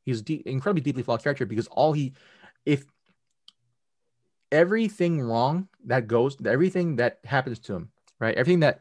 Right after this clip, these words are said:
everything bad that happens to Darth Maul is because of his own faults,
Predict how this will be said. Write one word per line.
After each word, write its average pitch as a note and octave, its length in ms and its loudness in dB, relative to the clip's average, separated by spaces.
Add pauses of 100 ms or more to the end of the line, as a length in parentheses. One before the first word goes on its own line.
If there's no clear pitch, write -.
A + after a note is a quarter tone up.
everything C3 240 4
bad B2+ 160 4
that A2+ 80 2
happens B2 340 2
to G2+ 200 0
Darth G#2+ 280 0
Maul A2 360 2 (520)
is A2+ 120 -2
because C3 220 2
of B2+ 60 4
his G#2+ 120 0
own G2+ 120 0
faults, - 480 -6